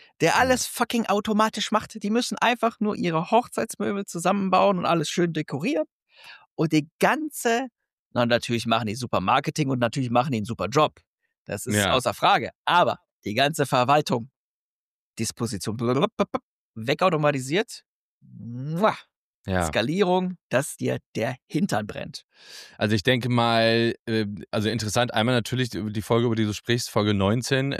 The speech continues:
Speaker 2: The Candy Online Shop. Zu der Zeit waren wir immer noch sehr kreativ unterwegs, was unsere Namen betrifft,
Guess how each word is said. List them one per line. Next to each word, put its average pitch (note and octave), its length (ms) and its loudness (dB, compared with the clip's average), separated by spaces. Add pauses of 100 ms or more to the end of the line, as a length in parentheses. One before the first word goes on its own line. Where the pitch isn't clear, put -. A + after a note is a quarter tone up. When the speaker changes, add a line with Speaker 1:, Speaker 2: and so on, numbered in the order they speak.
Speaker 2:
The G2+ 100 2
Candy A2 420 0
Online G#2+ 380 2
Shop. B2+ 240 0
Zu - 100 -6
der G2+ 140 2
Zeit G2+ 260 0
waren G2+ 160 2
wir F#2+ 120 0
immer G2+ 120 -2
noch G2 140 0
sehr F#2+ 140 -2
kreativ G#2 400 -2
unterwegs, B2 340 -4
was A2 120 -4
unsere F#2 440 -6
Namen F#2 280 0
betrifft, A#2+ 340 -6